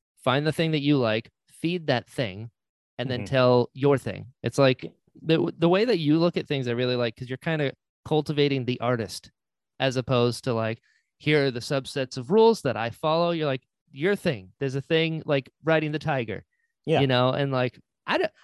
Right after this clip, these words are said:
Speaker 1: I like the way you see the world. I do. That's why
Speaker 2: Oh,
Speaker 1: I was so
Speaker 2: thank
Speaker 1: glad
Speaker 2: you.
Speaker 1: you came on, 'cause, like, another thing that you said that really stuck with me was, uh, your bit about Sisyphus.
Speaker 2: Oh, yeah.
Speaker 1: And you talked about the importance of talking about him walking back down the hill. I was like,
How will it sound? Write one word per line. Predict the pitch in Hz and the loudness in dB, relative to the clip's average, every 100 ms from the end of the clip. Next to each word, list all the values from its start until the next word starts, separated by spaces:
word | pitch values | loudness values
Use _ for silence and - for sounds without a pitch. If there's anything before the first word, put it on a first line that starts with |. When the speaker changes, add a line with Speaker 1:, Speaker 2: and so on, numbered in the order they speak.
| - | -8
Speaker 1:
I | - | -4
like | 403 415 | 0 0
the | 392 | 2
way | 370 | 2
you | 302 | 2
see | - 302 | 2 0
the | 285 | 0
world. | 302 180 120 - | 2 0 -2 -8
I | 165 | -8
do. | 233 170 | -6 -4
That's | - 165 | -2 -2
why | 226 | 2
Speaker 2:
Oh, | |
Speaker 1:
I | |
was | 202 | 2
so | - | 2
Speaker 2:
thank | 196 | 2
Speaker 1:
glad | 185 175 | 2 2
Speaker 2:
you. | 160 | 0
Speaker 1:
you | |
came | 165 170 160 | -4 -4 -2
on, | 185 113 | -4 -8
'cause, | - 139 | -8 -4
like, | 135 123 - _ - | -2 -2 -6 _ -6
another | 156 151 180 | -2 -2 -2
thing | 208 170 131 | -6 -6 -6
that | 117 | -6
you | 120 | -8
said | 123 | -6
that | 110 | -6
really | 120 113 | -4 -6
stuck | 110 117 113 | -6 -8 -8
with | 117 | -10
me | 123 113 | -10 -6
was, | 117 113 101 - _ _ _ | -4 -4 -6 -18 _ _ _
uh, | 131 120 110 104 | -2 0 0 -2
your | - 143 | -2 0
bit | 156 | 2
about | 147 113 | 0 -2
Sisyphus. | - 147 - 117 113 - _ - | -6 -10 -10 -12 -12 -16 _ 0
Speaker 2:
Oh, | 143 131 107 | 4 6 4
yeah. | 104 104 90 | 0 -6 -6
Speaker 1:
And | 139 | -8
you | 139 | -4
talked | 156 143 170 | -2 -2 0
about | 139 131 | 0 0
the | 151 | -2
importance | 139 - 156 151 147 - | -2 -2 -4 -2 -6 -4
of | 143 135 120 _ _ _ | -2 -2 -4 _ _ _
talking | - 151 156 156 | 0 0 0 -2
about | 147 139 | -2 -2
him | 131 143 | -4 -8
walking | 127 127 139 139 | -6 -6 -6 -8
back | 131 131 | -6 -6
down | - 127 110 | -4 -6 -6
the | 104 | -6
hill. | 135 170 98 _ - | -6 -6 -10 _ -8
I | |
was | 139 | -6
like, | 127 | -6